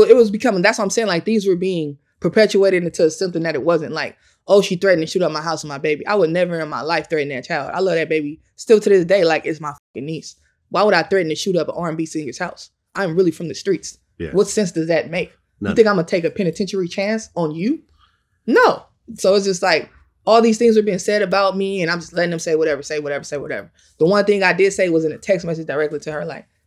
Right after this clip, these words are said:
Speaker 1: "It's gonna be what it is." That was the only thing that was said. Me saying all that extra shit, that was Man, please.
Speaker 2: Well, but you got the publishing from that record, part of it. No, not really?
Speaker 1: I mean, yeah.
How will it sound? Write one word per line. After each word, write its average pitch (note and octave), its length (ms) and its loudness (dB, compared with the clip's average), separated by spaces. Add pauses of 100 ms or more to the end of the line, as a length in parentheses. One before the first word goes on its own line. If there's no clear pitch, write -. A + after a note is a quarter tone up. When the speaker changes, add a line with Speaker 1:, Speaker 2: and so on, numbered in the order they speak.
(160)
Speaker 1:
"It's E3+ 160 0
gonna E3+ 140 2
be D3+ 100 2
what D3 180 0
it D#3 100 -8
is." - 340 -12
That G3 260 4
was E3 120 2
the D#3 60 -2
only E3+ 200 0
thing E3 180 -2
that C#3+ 120 -4
was - 120 -8
said. D3 240 -4 (360)
Me A#3 220 4
saying B3 300 0
all B3+ 160 0
that C4 200 0
extra - 280 -2
shit, - 40 -8 (140)
that D4 140 -2
was A#3 240 -4 (380)
Man, C4 180 -2
please. D3+ 420 -6 (1040)
Speaker 2:
Well, D#3+ 340 4 (380)
but G#2+ 160 -6
you C3+ 60 2
got C3 120 4
the F2 60 -6
publishing A#2 360 -2
from D#2+ 140 -18
that C#2 140 -14
record, - 260 -18 (300)
part E2+ 180 -4
of B1 60 -10
it. B1+ 120 -18 (1900)
No, G2+ 240 -4 (100)
not E2 180 -10
really? A2 200 -4 (280)
Speaker 1:
I E4 60 -2
mean, F#4+ 180 4
yeah. E4+ 260 4